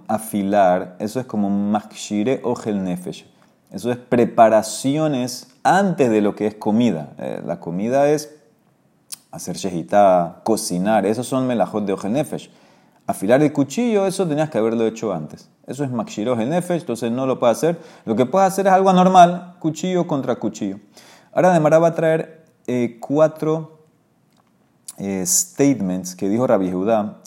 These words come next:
que básicamente son similares solamente a qué lo dijo. ¿A qué lo dijo? Entonces dice así. Amar Rav Huna, lo shanu ela bemashhezet shel even, aval bemashhezet shel etz mutar. Mi Mishnah dijo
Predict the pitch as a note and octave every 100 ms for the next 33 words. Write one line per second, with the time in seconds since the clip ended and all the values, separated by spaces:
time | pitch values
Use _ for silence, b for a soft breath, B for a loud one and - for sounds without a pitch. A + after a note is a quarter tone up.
0 | b b b b b _ _ - A2+ A2
1 | - C3 D3+ D3 D3 D3+ D3+ - - -
2 | C#3+ - D#3 C3 C#3 D3 D3 C#3+ D3 D3
3 | - A2+ - - D#3+ B2+ G2+ F#2 F2 -
4 | - _ _ _ _ A2 - - D#3 G#2+
5 | F2 D#2+ F2 G#2+ G#2+ A2+ A2+ A2 E2 D2
6 | - b b b b C3 D3 D3 B2+ A2
7 | B2 A2 A2 B2+ C#3 C3 E3+ F#3 - E3
8 | D#3 D3+ D3+ D3 C#3 C3 B2 A#2 A2+ D#3
9 | D#3+ F3+ - F#3 C3+ A#2+ B2 B2+ - _
10 | _ - G#2 F#2 F2 E2+ E2+ D#2 E2 A#2
11 | B2 F2+ - F2 F3 D#3 G#2 F2+ A1+ -
12 | b b b G2+ B2+ B2 A#2+ G2+ G#2+ A2
13 | G#2+ G#2+ A2 G#2+ G2+ A#2 D#2+